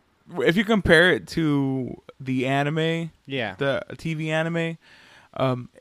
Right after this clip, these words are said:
Speaker 1: the bud-, you could just see the budget where everything went to.
Speaker 2: Yeah.
Speaker 1: Uh, very, very beautiful movie.
Speaker 2: Uh-huh.
Speaker 1: Um, when I first seen this, uh, movie,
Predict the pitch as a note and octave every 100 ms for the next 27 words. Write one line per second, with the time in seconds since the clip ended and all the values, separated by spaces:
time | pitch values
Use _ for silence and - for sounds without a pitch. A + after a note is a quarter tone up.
0 | _ _ _ C#3+ E3 D3 D#3+ D#3+ E3+ D#3+
1 | C#3+ C#3+ D3 - - E3 D#3 D3 C3+ C#3
2 | C3 C3 C3 - _ _ - C#3 - C#3+
3 | C#3+ C#3+ C#3 C3+ C3+ B2+ - C3+ C3 C3
4 | C#3 C3+ B2 A#2 G#2+ G2 F#2+ F#2 _ -
5 | C3 C3+ - B2 C3+ D#3+ E3+ F3 F3+ C#3
6 | C#3+ C#3+ D3 C#3 C#3 C3+ C3+ C3+ C3+ B2+
7 | B2+ B2+ _ A#2+ G#2 A2+ F3 C3 C3 C3
8 | C3 C3 D3+ G#3 B3+ A3+ B3 B3 A#3 A#3
9 | B3 A#3+ - - - G3+ A3 G#3+ A3 A3+
10 | B3